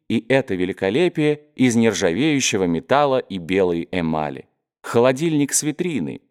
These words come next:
в котором компрессор что-то тихонько нашёптывает сам себе. Итан щёлкнул выключателем, и холодная голубизна неоновых трубок залила нарезанные копчёности, сыры, сосиски, отбивные,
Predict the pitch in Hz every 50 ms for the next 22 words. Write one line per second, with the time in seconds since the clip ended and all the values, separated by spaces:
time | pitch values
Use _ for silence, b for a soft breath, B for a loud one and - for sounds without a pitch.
0 | _ _ _ - - 110 101 - 101 95 90 85 - 85 82 - - 156 175 160
1 | - - 90 80 - - 127 123 - 107 - - 98 - - 160 185 170 - 160
2 | 151 147 - _ _ _ - 110 110 104 - - - 131 135 131 - - 120 110
3 | 110 107 98 - - - 92 82 82 80 - - - 78 69 76 69 - - _
4 | _ _ _ _ _ _ _ _ _ _ _ _ _ - 208 202 - 92 87 -
5 | - - 123 131 135 - - 104 92 87 82 82 - 85 82 - 175 180 196 190
6 | 185 175 175 170 165 - _ _ _ _ _ - 151 135 - 151 156 160 185 190
7 | 160 156 160 147 143 131 120 123 131 117 127 131 117 120 135 147 143 135 123 120
8 | 123 123 123 117 110 95 92 90 - - - 160 185 208 190 165 170 - - -
9 | _ _ _ 123 117 117 139 170 165 151 139 139 131 131 160 190 202 185 160 147
10 | 139 139 160 170 156 131 135 135 131 123 120 117 - 98 92 - - - - 190
11 | 202 196 180 175 151 - - - 127 117 - - - 87 85 - 147 180 196 175
12 | 160 - - 76 - - - - 180 202 185 - - - - 147 143 - - 95
13 | 90 80 73 78 73 76 85 131 170 160 151 143 139